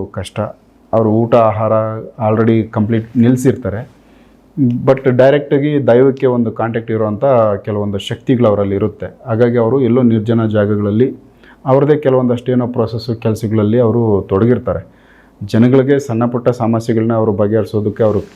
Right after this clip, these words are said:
ಸಿಗೋದಿಲ್ಲ. ಹಾಗಾಗಿ ಈ ಒಂದು ವಿಶೇಷವಾದ ವ್ಯ-, ಬ-, ವ್ಯಕ್ತಿಗಳ ಬಗ್ಗೆ ನಾಗರಾಜ್ ಭಟ್ರು, so ಅವ್ರ ಗಮನದಲ್ಲಿ, ಅವ್ರ ಕಾಂಟ್ಯಾಕ್ಟಲ್ಲಿ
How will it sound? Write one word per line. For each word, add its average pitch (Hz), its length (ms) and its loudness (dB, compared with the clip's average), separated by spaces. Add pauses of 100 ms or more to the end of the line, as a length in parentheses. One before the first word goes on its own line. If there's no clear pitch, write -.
(140)
ಸಿಗೋದಿಲ್ಲ. 98 420 0 (300)
ಹಾಗಾಗಿ 120 360 2 (280)
ಈ 127 140 4
ಒಂದು 131 400 2 (520)
ವಿಶೇಷವಾದ 139 540 0
ವ್ಯ-, 107 200 -4
ಬ-, 101 300 0
ವ್ಯಕ್ತಿಗಳ 117 340 -2 (100)
ಬಗ್ಗೆ 101 220 -4 (500)
ನಾಗರಾಜ್ 107 440 2
ಭಟ್ರು, 107 280 -6 (480)
so - 60 -12 (100)
ಅವ್ರ 113 120 2 (100)
ಗಮನದಲ್ಲಿ, 110 580 2
ಅವ್ರ 107 120 -2
ಕಾಂಟ್ಯಾಕ್ಟಲ್ಲಿ 104 680 -2